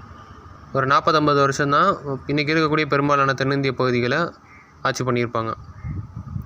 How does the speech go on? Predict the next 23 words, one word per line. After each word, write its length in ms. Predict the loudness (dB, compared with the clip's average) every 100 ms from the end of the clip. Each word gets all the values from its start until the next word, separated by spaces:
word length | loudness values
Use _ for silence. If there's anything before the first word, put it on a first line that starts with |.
| -10 -16 -18 -20 -14
அதுக்கப்புறம் 480 | -4 -2 0 2 2
மாலிக் 180 | 0 0
கஃபூர் 240 | 0 0
படையெடுத்து 460 | 0 -2 -2 0 0
வந்துடுவாங்க. 580 | 0 0 0 0 0 -2 -6 -4 -4 -4 -8 -14 -4
அதுக்கப்புறம் 380 | -2 2 2
நாயக்கர் 300 | 2 0 0
ஆட்சி 200 | 0 0
வந்துரும். 280 | -2 0 -4 -8 -14 -12 -10 -10 -12 -20 -20 -20 -20 -20 -20 -20 -20 -20 -20 -20 -20 -20 -20 -20
அப்ப 200 | -6 0
நாயக்கர் 340 | 2 2 2
ஆட்சி 220 | 0 2
வரும்போது 680 | 2 2 2 2 2 0 -2 -6 -20 -20 -20 -20 -20 -8
பாண்டியர்கள் 460 | 0 2 4 2 2
மதுரையிலேருந்து 960 | 2 2 2 2 2 2 2 0 -2 -6 -6
திருநெல்வேலி 460 | 0 2 2 2 0
போயிடுறாங்க. 440 | 0 0 0 -2
திருநெல்வேலி, 460 | -2 0 2 0 0
தென்காசி 420 | -2 0 0 0
பகுதிகளில் 400 | 0 0 0 0
மட்டும்தான் 320 | 0 0 0
பாண்டியர்கள் 440 | 0 0 0 0 0
இருப்பாங்க. 400 | -2 -4 -6